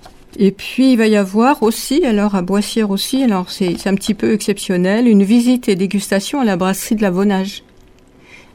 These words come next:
Donc, euh, ceci avec modération, hein, je rappelle. <laughs> Donc le samedi quatorze dix, de quinze heures à dix-sept heures,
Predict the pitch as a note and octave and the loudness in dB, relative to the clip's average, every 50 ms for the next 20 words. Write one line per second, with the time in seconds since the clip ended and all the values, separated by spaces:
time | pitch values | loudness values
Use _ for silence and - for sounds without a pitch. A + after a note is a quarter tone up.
0 | - - _ - F3 E3+ E3+ F3 F3 F3 - E3+ E3 - - F#3 - - B3 G#3 | -20 -20 _ -8 -4 -2 0 0 -2 -2 -4 -6 -6 -2 -2 -4 -2 0 -2 -2
1 | F3+ E3+ - F3 E3 D#3+ D#3 E3+ - F#3 G3 - - - F3+ D#3+ D#3+ E3 F3 F3 | -2 -2 -2 -2 -2 -2 -2 -2 -2 -2 -2 -2 -4 -4 -4 -2 -2 -2 -4 -4
2 | - F3+ F#3 - F3+ F3+ - F#3+ E3+ E3 A3+ D#4 - - - - - - - - | -6 -8 -4 -4 -4 -4 -2 -2 0 0 0 -2 -2 -6 -20 -20 -20 -20 -20 -20
3 | - - _ - F#3+ D#3 D#3+ G3 G3+ F#3 - F#3+ F3 F3 E3+ - A3+ G#3 G#3 G3 | -20 -20 _ -6 -4 -4 0 0 -2 -2 0 0 0 0 0 0 0 0 0 0
4 | F#3 G#3+ G#3+ G#3 G3 F3+ - - F#3+ F#3 F#3 E3+ E3+ G3 A3 A3 - - - E3+ | 0 -2 -2 0 -2 -4 -2 -2 -2 -2 -2 -2 0 0 0 0 -2 -2 -6 -6
5 | E3+ - F#3 F#3 F#3 F#3 G3+ G3 F#3 - F3 - - F3 - F3+ E3+ - - A3+ | -4 -2 -2 -2 0 0 0 -2 0 -2 -4 -4 -6 -6 -4 -6 -6 -4 -2 -2
6 | C#4 E4 | -2 -2